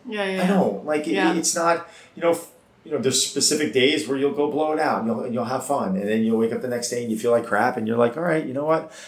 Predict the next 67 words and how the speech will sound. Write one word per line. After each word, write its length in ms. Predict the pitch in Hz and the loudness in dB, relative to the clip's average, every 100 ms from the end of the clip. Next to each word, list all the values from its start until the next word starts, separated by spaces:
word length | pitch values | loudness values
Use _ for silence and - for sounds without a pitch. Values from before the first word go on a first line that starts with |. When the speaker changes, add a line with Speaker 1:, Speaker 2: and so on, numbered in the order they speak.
| - | -2
Speaker 2:
I 60 | 113 | 2
went 140 | 139 | 4
overboard, 480 | 143 131 127 139 135 | 4 4 4 6 6
I 60 | 107 | 4
did 180 | 123 | 2
a 40 | 127 | 2
little 160 | 120 | 0
too 160 | 113 127 | -2 -2
much, 320 | 117 120 226 | 2 4 4
Speaker 1:
Yeah. 40 | 240 | 4
Speaker 2:
and 200 | 110 101 - - - _ - | 2 0 -8 -20 -20 _ -4
it's 220 | 110 - | -2 -2
time 300 | - 110 117 | 0 0 2
to 40 | 113 | 0
Speaker 1:
You 60 | |
Speaker 2:
get 140 | 110 95 | 2 2
Speaker 1:
get 80 | 113 | 2
Speaker 2:
back 100 | 104 | 2
Speaker 1:
back 100 | 117 | 2
on 60 | 123 | 2
Speaker 2:
on 60 | |
Speaker 1:
the 60 | 110 | 4
Speaker 2:
it. 40 | |
Speaker 1:
horse 180 | 113 117 | 2 2
Speaker 2:
You 60 | 113 | 2
gotta 120 | 110 | 4
Speaker 1:
like, 140 | 160 | 4
Speaker 2:
get 60 | 117 | 4
Speaker 1:
like 120 | 120 | 2
Speaker 2:
on." 60 | 240 | 2
Speaker 1:
Lauren. 380 | 233 262 175 196 - | 0 -2 -4 -4 2
Speaker 2:
But 80 | |
I 140 | 160 156 | 4 6
know, 280 | 165 175 170 | 6 6 4
Speaker 1:
<laughs> 40 | |
Speaker 2:
I 160 | 175 143 | 2 2
know 240 | 131 151 | 6 4
for 220 | 170 - 139 | 4 4 2
a 40 | |
fact 460 | - 143 139 117 - | 4 4 4 2 2
that 240 | 113 110 | 2 2
if 180 | 110 - | 0 0
I 140 | 98 98 | 0 0
do 300 | 95 113 113 | 2 2 4
it 140 | 113 | 2
too 220 | - 113 | -2 -2
much, 440 | 98 87 78 - 233 | 0 0 -2 -4 -2
Speaker 1:
Mm-hmm. 340 | 240 196 220 247 - - | 0 2 0 -2 -6 -2
Speaker 2:
that 300 | 113 101 92 | 0 2 0
makes 240 | 95 92 101 | -4 -4 -6
me 60 | |
feel 200 | 92 90 | -6 -6
like, 280 | 85 92 - | -8 -8 -6
like, 180 | 92 113 | -4 0
even, 180 | 127 139 | 2 2
even 220 | 139 127 | 2 2
alcohol, 440 | 98 95 80 67 | 0 -2 -8 -8
it's 160 | - 113 | -8 -2
gotta 220 | - 107 | 0 0
be 100 | 104 | 0
once 300 | 95 98 95 | -2 -2 -4
in 40 | 98 | -6
a 40 | |
blue 180 | 92 90 | -6 -6
moon 180 | 85 82 | -8 -10
thing. 260 | 80 73 | -10 -4
Speaker 1:
Yeah. 220 | 190 180 | -2 -2